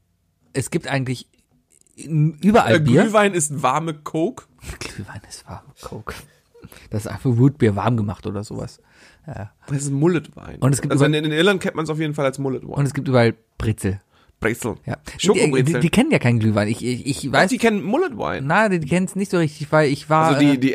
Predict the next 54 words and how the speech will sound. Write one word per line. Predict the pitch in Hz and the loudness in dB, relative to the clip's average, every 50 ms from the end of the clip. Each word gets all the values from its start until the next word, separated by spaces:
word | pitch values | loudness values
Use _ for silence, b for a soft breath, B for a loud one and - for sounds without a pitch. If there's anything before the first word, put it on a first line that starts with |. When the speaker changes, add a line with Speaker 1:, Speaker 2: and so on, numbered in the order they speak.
| - - _ | -2 -6 _
Speaker 2:
englischsprachigen | - 156 156 185 165 147 139 - 131 113 123 131 123 107 | -2 0 2 4 2 2 2 0 -2 -2 -2 -4 -8 -10
auf | 107 - | -8 -8
jeden | 120 - | -4 -2
Speaker 1:
aber | 139 151 160 | 0 0 0
Speaker 2:
Fall. | |
Speaker 1:
die | - | 0
Speaker 2:
Ich | 165 175 | 2 4
weiß | 185 190 175 | 4 4 4
nicht, | |
Speaker 1:
Kanadier | 156 | 4
Speaker 2:
Kanada. | 131 117 113 | 0 0 -2
Speaker 1:
nicht. | - - _ b b b | -4 -8 _ b b b
Speaker 2:
Okay. | - 139 | -2 0
Speaker 1:
Also | 139 135 165 | 0 2 0
ich, | 123 143 147 139 143 | 0 -2 -4 -4 -6
ich, | 151 156 147 123 123 113 - | -6 -6 -6 -8 -10 -12 -8
ich | 147 151 - - | -10 -8 0 0
hab | 170 - - _ _ _ _ _ - | 0 0 0 _ _ _ _ _ 2
da | - 165 165 170 | 4 4 4 4
d-, | 156 160 151 | 2 -4 -6
durchs | 151 147 - 147 147 | -2 -2 -2 0 0
Eishockey, | - 196 214 - 180 - - 123 117 | -2 0 0 0 0 0 0 -2 -2
äh, | 110 - 127 131 131 | 0 0 0 0 2
sind | 123 165 170 156 | 0 -2 -2 -2
ja | 147 | -2
viele | - 190 170 | -4 -4 -2
Kanadier, | - 151 151 160 170 151 147 131 | 0 0 2 2 2 4 2 2
die | 123 123 | 4 2
hier | 120 117 131 | 2 4 2
in | 127 | 2
Köln | 123 143 143 139 | 4 4 4 4
immer | 131 120 117 | 4 0 -2
spielen. | - - 147 127 104 101 - | -2 0 0 0 0 -2 -6
Speaker 2:
Ja. | - - - - - | -12 -20 -18 -18 -4
Speaker 1:
Und | - 120 123 127 | 0 0 2 2
ich | 127 120 143 | 2 2 2
hab | 139 | 2
da | - | 2
mal | 147 139 | 2 2
ein | 131 | 4
paar | 120 127 120 | 2 2 2
Videos | 139 151 147 131 - | 2 2 2 0 2
auch | 107 113 - | 0 -2 0
gemacht | - 120 117 113 - | 0 0 0 -2 -2
für | - - - | -4 -4 -2
die | 123 117 113 | -2 -2 0
Kölner | - 131 120 117 110 | 0 0 2 2 2
Haie, | 123 131 139 135 | 2 2 2 2
die | 117 123 120 | 2 2 2
dann | 113 113 113 | 2 2 0
hier | 110 113 120 117 110 107 | 0 2 2 2 2 4
weihnachtsmarktmäßig | 110 113 120 120 - - 107 101 117 110 110 113 | 4 2 2 2 0 -2 -4 -2 -2 -4 -2 -4
unterwegs | 107 98 107 104 135 139 - | -4 -4 -2 -2 -2 -2 -2
waren. | 95 92 110 156 | -4 -2 -2 -4